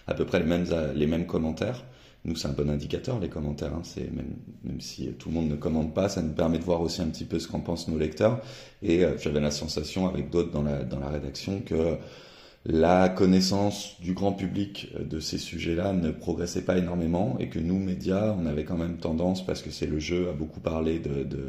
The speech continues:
des mêmes choses, c'est-à-dire l'hypervolatilité, c'est-à-dire éventuellement, euh, les sommes records collectées par telle ou telle vente et puis parfois aussi, euh,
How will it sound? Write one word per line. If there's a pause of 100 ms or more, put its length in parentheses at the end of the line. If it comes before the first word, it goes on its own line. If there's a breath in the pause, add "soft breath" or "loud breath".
(120)
des
mêmes
choses,
c'est-à-dire
l'hypervolatilité,
c'est-à-dire
éventuellement,
euh, (400 loud breath)
les
sommes
records
collectées
par
telle
ou
telle
vente
et
puis
parfois
aussi,
euh,